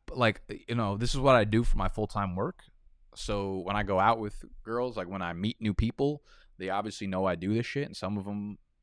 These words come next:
be watching my stuff. I don't think they're gonna watch twenty-six minutes into a Q and assault video, but, like,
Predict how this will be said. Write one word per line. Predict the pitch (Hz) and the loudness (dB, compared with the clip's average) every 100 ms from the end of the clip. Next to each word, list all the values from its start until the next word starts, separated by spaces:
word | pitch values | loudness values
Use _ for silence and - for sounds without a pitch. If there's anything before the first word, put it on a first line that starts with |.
| _ - | _ -6
be | 98 | -4
watching | 85 55 - 110 | -2 -4 -4 -6
my | 101 | -8
stuff. | - - - | -6 -4 -2
I | 107 | 0
don't | 104 | 0
think | 101 | 0
they're | 101 | -2
gonna | 92 90 87 | -2 -2 0
watch | 90 87 - | 0 0 -4
twenty-six | - 110 101 - - 107 - | -2 0 0 -2 -4 -4 -4
minutes | 98 104 101 | -2 -2 -2
into | 92 92 | -4 -4
a | 85 | -2
Q | - 98 | -2 -2
and | |
assault | 82 107 101 95 | -2 0 0 -2
video, | 87 90 90 | -6 -6 -4
but, | 87 87 | -6 -4
like, | 87 87 | -6 -8